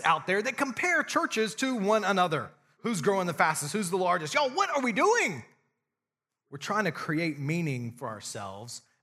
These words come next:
based on how comparatively successful we are. We're trying to create meaning based on achievement. That's Belshazzar.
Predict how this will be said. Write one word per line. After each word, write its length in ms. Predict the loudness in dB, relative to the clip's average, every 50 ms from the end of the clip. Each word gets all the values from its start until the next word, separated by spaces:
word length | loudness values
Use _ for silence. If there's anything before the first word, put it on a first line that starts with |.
| _ _
based 360 | -10 -8 -6 -6 -8 -8 -6
on 160 | -6 -6 -6
how 260 | -4 -4 -4 -4 -6
comparatively 1080 | -6 -8 -10 -14 -14 -14 -14 -10 -8 -8 -8 -8 -8 -12 -10 -6 -6 -4 -4 -4 -6 -10 _ _
successful 800 | _ -10 -10 -8 -6 -6 -8 -8 -8 -12 -14 -12 -12 -10 -10 -10 -12
we 140 | -14 -14
are. 300 | -14 -14 -14 -16 -18 -20 _ _ _ _ _ _ _ _ _ _ _ _ _ _ _ _ _ _ _ _ _ _
We're 80 | -14
trying 240 | -8 -6 -6 -4 -4
to 80 | -6 -6
create 480 | -6 -6 -6 -4 -4 -4 -6 -8 -12
meaning 760 | -12 -10 -8 -8 -6 -6 -8 -10 -12 -14 -18 -20 -20 -20 -20 _ _ _ _ _ _ _ _ _ _ _ _
based 240 | _ -14 -14 -12 -12
on 120 | -14 -14 -14
achievement. 500 | -16 -14 -14 -14 -14 -14 -16 -20 -20 -20 _ _ _ _ _ _ _ _ _ _ _ _ _ _ _ _ _
That's 180 | -8 -8 -8 -6
Belshazzar. 720 | -6 -8 -6 -6 -8 -10 -10 -10 -12 -14 -20 -20 -20 -20